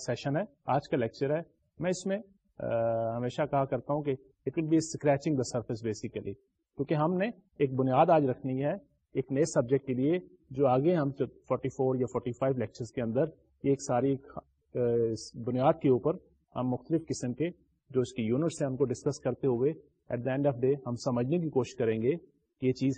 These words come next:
ہے کیا ہیومن ریسورس مینجمنٹ، اس کے اندر کیا کیا چیزیں ڈسکس ہوتی ہیں، اور کس طرح اس کو ہم اپنے ریئل لائف کے اندر جب ہم خود جاب کرتے ہیں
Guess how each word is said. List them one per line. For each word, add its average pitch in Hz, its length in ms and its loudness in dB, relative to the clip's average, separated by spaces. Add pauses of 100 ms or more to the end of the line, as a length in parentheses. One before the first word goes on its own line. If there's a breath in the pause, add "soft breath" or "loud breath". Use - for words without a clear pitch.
ہے 127 140 4
کیا 143 180 0
ہیومن 120 240 -2
ریسورس 113 320 -6
مینجمنٹ، 113 380 -4 (360)
اس - 140 -8
کے 156 80 -2
اندر 151 140 2
کیا 131 240 0
کیا 156 160 0
چیزیں 139 240 -2
ڈسکس 123 380 -6
ہوتی 117 260 -4
ہیں، 151 100 -4 (300)
اور 139 120 -4
کس - 280 -2
طرح 220 180 4
اس 175 180 2
کو 175 280 0 (300)
ہم 147 80 2
اپنے 156 220 2
ریئل 131 260 6
لائف 131 320 4
کے 131 60 -4
اندر 117 280 -2 (460)
جب 131 140 4
ہم 123 80 0
خود 156 240 -2
جاب 127 240 4
کرتے 117 260 -2
ہیں 139 160 -4